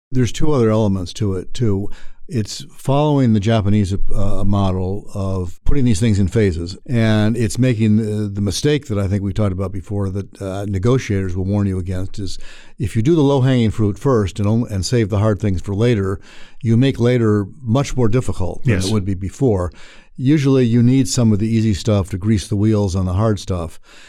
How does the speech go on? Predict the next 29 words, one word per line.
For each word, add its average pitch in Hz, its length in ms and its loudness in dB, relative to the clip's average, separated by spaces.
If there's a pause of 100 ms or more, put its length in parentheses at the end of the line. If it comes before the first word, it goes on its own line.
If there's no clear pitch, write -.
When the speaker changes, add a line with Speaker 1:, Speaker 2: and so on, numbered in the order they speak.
(140)
Speaker 1:
and 101 320 0
by, 104 200 0
you 117 480 -6 (100)
know, 104 160 0
dealing, 123 480 2
doing 123 220 2
the 117 60 4
market 117 280 4
access - 340 6
piece - 400 2
now, 110 600 2 (560)
it's 117 360 -8
a 139 40 -6
little 147 220 2
bit 123 140 0
difficult, 107 580 -2
you 107 140 -2
know, 101 160 0
to 101 260 0 (100)
see - 300 0
how 120 160 2
they're 117 100 0
going 107 180 0
to 101 40 2
move 107 160 2
on 101 220 0
to 95 60 -4
phase 90 280 -4
two. 98 380 -4